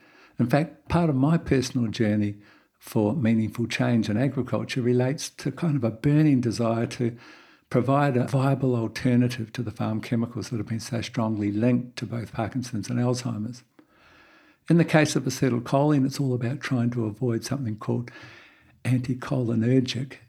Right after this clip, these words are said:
influences. This term refers to inputs that negatively impact acetylcholine.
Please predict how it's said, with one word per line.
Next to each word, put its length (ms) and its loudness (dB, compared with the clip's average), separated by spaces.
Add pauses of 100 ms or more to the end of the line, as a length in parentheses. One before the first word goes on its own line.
influences. 840 -4 (520)
This 160 4
term 280 4
refers 480 2
to 120 -6
inputs 640 0 (100)
that 280 -4
negatively 580 2
impact 580 -2 (320)
acetylcholine. 840 -2